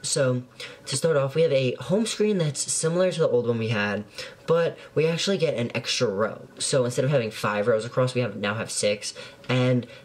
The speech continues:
this is really nice because when you have a bigger T V, it's kind of annoying to have the apps just have five. And this is something I said with iPad O S seventeen,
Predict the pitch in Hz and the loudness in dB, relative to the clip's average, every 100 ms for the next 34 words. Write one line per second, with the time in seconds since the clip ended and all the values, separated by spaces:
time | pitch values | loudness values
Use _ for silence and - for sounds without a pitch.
0 | - 180 254 349 339 180 123 135 123 98 | -2 -2 0 -2 0 0 2 2 2 -2
1 | - - 120 139 120 127 160 202 139 123 | -6 -6 -4 0 2 2 2 0 0 0
2 | 113 113 110 101 101 107 - 131 135 143 | 0 -2 -2 0 0 0 -2 0 2 0
3 | 123 - 123 110 101 101 113 107 104 98 | -4 -2 0 0 -2 -4 -4 -4 -4 -4
4 | 95 92 - - - - - - - - | -6 -6 -8 -14 -16 -20 -20 -16 -10 -4
5 | 120 - 113 - 104 123 - 139 160 160 | -4 -2 -4 -4 -2 -2 0 0 0 0
6 | 170 190 165 - 117 117 107 110 117 110 | 2 2 2 0 0 -2 -2 -2 0 2
7 | 104 101 101 98 98 101 101 | 2 0 -2 -4 -4 -4 -4